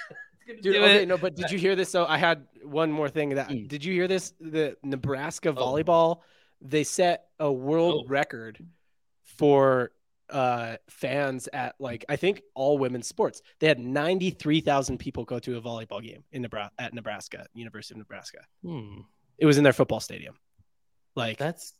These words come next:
Speaker 1: why. I mean, I'm not
Speaker 2: I
Speaker 1: saying,
Speaker 2: don't
Speaker 1: like,
Speaker 2: know.
Speaker 1: go
Speaker 2: I, maybe they were just going for the record. So there was this whole thing where, like, Wisconsin, did you know about the Wisconsin thing last <laughs> year? I don't, I feel like I'm gonna say this and then people are gonna be like, "Oh, Google." Um,
Speaker 1: Uh-oh.
Speaker 2: the Wisconsin volleyball player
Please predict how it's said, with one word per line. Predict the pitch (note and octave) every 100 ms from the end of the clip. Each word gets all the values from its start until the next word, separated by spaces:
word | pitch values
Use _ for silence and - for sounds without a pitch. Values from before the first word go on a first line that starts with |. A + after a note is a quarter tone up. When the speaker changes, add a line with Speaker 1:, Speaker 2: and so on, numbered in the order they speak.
| _ _ -
Speaker 1:
why. | C#3+ D#3+ G2+ - _ _ _ _ -
I | E3+
mean, | D#3+ C3+
I'm | D3+
not | D#3 C#3
Speaker 2:
I |
Speaker 1:
saying, | C#3+ C#3+
Speaker 2:
don't | E3
Speaker 1:
like, | A3
Speaker 2:
know. | D#3 C#3+
Speaker 1:
go |
Speaker 2:
I, | C#3 D3+
maybe | D3+ E3 F#3
they | F3+
were | F#3 E3+
just | D3
going | - C#3 D3+
for | C#3
the |
record. | C#3 F3+ D#3+
So | - E3 - - -
there | E3+
was | F3 E3
this | F3+
whole | F3+ F#3+
thing | E3+ F3
where, | D#3+ C#3+
like, | C3+ -
Wisconsin, | A2+ C#3+ - D#3 D#3+ C#3+
did | C#3
you | D3
know | D#3
about | D3+ D3
the |
Wisconsin | B2+ - C3+ B2+ C#3 C3+ C3 -
thing | D3 C#3
last | C3+ - -
<laughs> |
year? | D#3 G3+ -
I | D#3+
don't, | F3 - - -
I | B3+
feel | G#3+
like | A3
I'm | G3+
gonna | E3 C3+
say | - D3
this | C#3 C3
and | D3+ D3
then | C#3
people | D3+ C3+
are |
gonna | C3+ C3+
be | B2+
like, | B2+ -
"Oh, | - A3+ A2+
Google." | A#2 A#3 F3+ C3+ C3+ - - _ _ - - -
Um, | D3 C#3+ C3+ A#2+
Speaker 1:
Uh-oh. | A#2+ A2+ A2+
Speaker 2:
the |
Wisconsin | D#3 D3+ - F3 E3+ F3
volleyball | D3+ D3 D3 C3+ C3 C3
player | - C#3 C3 C3